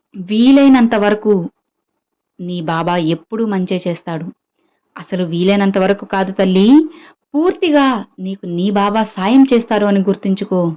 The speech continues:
నమ్మకంతో ఉండు, నీ బాబాయిపై పూర్తి విశ్వాసంతో ఉండు తల్లి. తప్పకుండా అన్నీ వాటంతట అవే జరుగుతాయి. అలా జరిగేలా నేను చేస్తాను కదా. నమ్మకంతో ఉండు తల్లి, అంతా మంచే జరుగుతుంది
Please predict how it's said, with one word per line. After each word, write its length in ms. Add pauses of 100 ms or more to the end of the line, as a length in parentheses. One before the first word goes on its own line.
(720)
నమ్మకంతో 580
ఉండు, 480 (120)
నీ 200
బాబాయిపై 760 (420)
పూర్తి 320
విశ్వాసంతో 640
ఉండు 180
తల్లి. 520 (680)
తప్పకుండా 640 (100)
అన్నీ 380
వాటంతట 540
అవే 360
జరుగుతాయి. 640 (840)
అలా 200
జరిగేలా 760 (320)
నేను 420
చేస్తాను 380
కదా. 380 (960)
నమ్మకంతో 580
ఉండు 180
తల్లి, 500
అంతా 440
మంచే 340
జరుగుతుంది 540